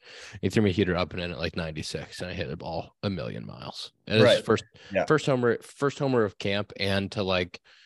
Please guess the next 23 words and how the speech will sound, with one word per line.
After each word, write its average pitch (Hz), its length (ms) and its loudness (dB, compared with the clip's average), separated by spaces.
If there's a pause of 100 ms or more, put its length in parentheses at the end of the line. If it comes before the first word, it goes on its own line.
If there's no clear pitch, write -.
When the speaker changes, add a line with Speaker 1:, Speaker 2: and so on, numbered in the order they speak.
(180)
Speaker 1:
go 107 140 4
through 104 160 2
that 95 180 2
process, 90 800 -4 (760)
match 95 240 0
up 92 140 0
to 90 140 -2
a 90 40 -4
high 87 180 -6
heater. 85 440 -8 (400)
It's - 80 -18
like, - 160 -10
that 95 140 2
was 92 160 -2
amazing. 98 460 2
And 95 140 -4
then 90 320 -2 (760)
the 127 100 4
other 110 160 8
day, 101 200 8
it 95 40 6
was 95 180 2
like, 95 300 -2